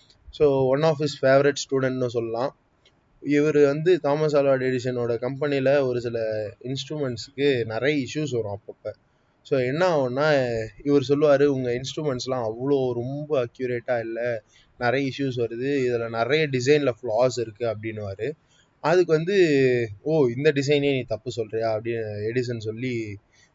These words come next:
"முடிஞ்சா இதை கரெக்ட் பண்ணி காமி, ஆறு மாசம் டைம்ல நான் உனக்கு எவ்வளவு கேட்டாலும் தரேன்," ஒரு பெட் வைப்பாரு.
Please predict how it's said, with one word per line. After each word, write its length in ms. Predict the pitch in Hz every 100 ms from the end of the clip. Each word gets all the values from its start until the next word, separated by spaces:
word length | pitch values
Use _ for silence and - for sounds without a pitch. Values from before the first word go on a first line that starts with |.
| -
"முடிஞ்சா 380 | 147 175 170 147
இதை 120 | 127
கரெக்ட் 260 | 127 131 -
பண்ணி 200 | 131 120
காமி, 320 | 113 113 117
ஆறு 260 | 110 113 113
மாசம் 300 | 117 120 110
டைம்ல 260 | 110 113
நான் 220 | 139 139
உனக்கு 260 | 131 123 123
எவ்வளவு 260 | 120 123 117
கேட்டாலும் 320 | 113 117 117
தரேன்," 400 | 110 143 220 165
ஒரு 200 | 156 135
பெட் 180 | 139 139
வைப்பாரு. 380 | 143 - 113